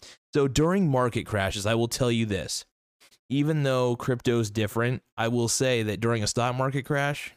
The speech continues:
if it crashes really hard, thirty percent, forty percent, the S and P five hundred goes down and dips like crazy,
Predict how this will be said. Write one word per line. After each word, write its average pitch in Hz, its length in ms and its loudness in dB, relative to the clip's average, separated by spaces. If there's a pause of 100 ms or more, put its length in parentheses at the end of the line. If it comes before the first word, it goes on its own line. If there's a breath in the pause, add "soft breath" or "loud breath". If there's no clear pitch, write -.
(120)
if 117 120 -2
it 135 120 -2
crashes 120 400 0
really 113 200 2
hard, 107 280 0
thirty 113 200 0
percent, 107 380 -2
forty 110 220 0
percent, 104 420 -4
the 104 120 -2
S 104 120 -2
and 104 80 -4
P - 100 -8
five 104 200 -4
hundred 104 260 -2
goes 101 160 -2
down 101 260 -2
and 98 160 -4
dips 101 220 -4
like 92 140 -2
crazy, 113 440 0